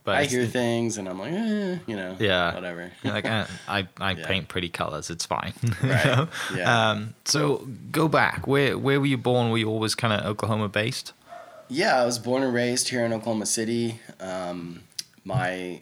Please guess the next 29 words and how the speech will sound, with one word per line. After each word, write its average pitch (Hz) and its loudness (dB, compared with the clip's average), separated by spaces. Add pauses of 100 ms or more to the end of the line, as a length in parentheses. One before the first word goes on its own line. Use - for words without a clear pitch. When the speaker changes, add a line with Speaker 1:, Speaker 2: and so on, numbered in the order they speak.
Speaker 2:
family, 104 -4 (580)
uh, 78 -12 (420)
from 90 -14
what 95 -6
I 87 -6
can 85 -12
tell, 92 -8
has 87 -10
been 87 -8
here 85 -10
since, 85 -6
um, 78 -14 (520)
the 80 -6 (120)
turn 90 -10
of 90 -10
the 82 -12
century, 92 -6
so 76 -8
late 82 -8
Speaker 1:
Mm-hmm. 87 -6
Speaker 2:
eighteen 85 -10
hundreds, 82 -10
uh, 73 -16
into - -16
the, 76 -18 (220)
uh, 67 -16 (120)
early 82 -12
nineteen 76 -14
hundreds. 78 -14